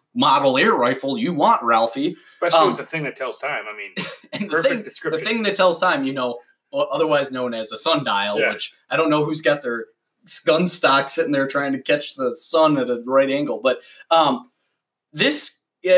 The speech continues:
Speaker 1: I, I, I wrote down in my notes, it's actually thirty times, not, not fifteen or seventeen. Thirty times that line or a version of that line was uttered throughout the movie.
Speaker 2: Really?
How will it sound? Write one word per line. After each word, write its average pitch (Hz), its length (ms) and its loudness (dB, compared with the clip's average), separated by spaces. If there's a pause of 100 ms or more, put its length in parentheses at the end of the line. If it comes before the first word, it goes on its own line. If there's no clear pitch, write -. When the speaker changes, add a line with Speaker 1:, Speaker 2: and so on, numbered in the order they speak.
(100)
Speaker 1:
I, 165 380 0
I, 151 60 4
I 151 60 4
wrote 202 260 2
down 214 160 4
in 190 60 2
my 165 80 2
notes, 165 260 2
it's - 120 -4
actually 208 360 0
thirty 202 320 -2
times, 139 560 -6 (100)
not, 143 320 -4
not 156 220 -2
fifteen 160 320 -4
or 139 60 -4
seventeen. 131 340 -4 (320)
Thirty 247 380 2
times 180 480 0
that 151 360 0 (280)
line 147 460 4
or 117 200 -6 (100)
a 123 80 -4
version 156 380 2
of 135 120 -2
that 127 180 -2
line 131 240 0
was 110 120 -10
uttered 120 320 -4
throughout 117 220 -6
the 113 60 -16
movie. 117 220 -8
Speaker 2:
Really? 131 420 -2